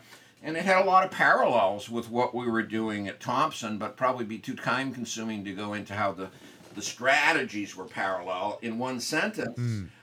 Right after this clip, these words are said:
Speaker 1: you know, we were bringing together a group of competitors as a third party and doing something, sort of acting as the industry's R and D arm,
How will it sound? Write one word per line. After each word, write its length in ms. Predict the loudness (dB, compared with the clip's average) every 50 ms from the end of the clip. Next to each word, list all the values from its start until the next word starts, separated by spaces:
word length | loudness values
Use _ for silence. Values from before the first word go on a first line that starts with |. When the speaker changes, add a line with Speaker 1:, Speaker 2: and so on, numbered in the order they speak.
| _ _ _ _ _ _ _ _
Speaker 1:
you 120 | -10 -6 -2
know, 220 | 0 0 0 0 -2
we 360 | -6 -2 0 2 4 4 4
were 300 | 6 6 4 4 2 0
bringing 600 | -4 -4 -2 0 0 2 2 2 2 0 0 -2
together 680 | -6 -10 -10 -6 -2 2 2 2 2 2 2 2 2 2 2
a 160 | -2 -6 -6
group 560 | -6 -8 -8 -4 -2 2 4 4 2 2 0 -8 -10 -4
of 400 | -2 0 2 2 0 -2 -6 -12
competitors 1120 | -12 -10 -10 -10 -10 -8 -4 -2 0 0 0 0 -2 -4 -6 -8 -8 -8 -8 -10 -12 -12 -6 -4
as 200 | -4 -2 -2 -4
a 60 | -8
third 460 | -10 -8 -6 -2 -2 -2 -2 -4 -8
party 840 | -12 -8 -6 -2 -2 0 0 0 0 -2 -4 -6 -6 -8 -8 -10 -10 -14 _ _ _ _ _ _ _ _ -10
and 600 | -8 -4 -2 -2 -2 -2 -2 -4 -6 -8 -10 -2
doing 420 | 0 2 2 2 0 -2 -4 -4
something, 680 | -4 -6 -6 -6 -6 -8 -8 -8 -8 -8 -10 -12 -12
sort 260 | -12 -8 -6 -4 -4
of 60 | -2 -2
acting 480 | -2 -2 -2 -2 -4 -6 -6 -4 -4
as 140 | -4 -4 -6
the 120 | -6 -6
industry's 680 | -2 -2 -2 -2 -2 -2 -4 -4 -4 -2 -2 0 2 2
R 260 | 4 4 4 4 2
and 140 | 0 0 -2
D 200 | -2 0 0 0
arm, 480 | 0 0 -2 -2 -4 -6 -6 -8 -10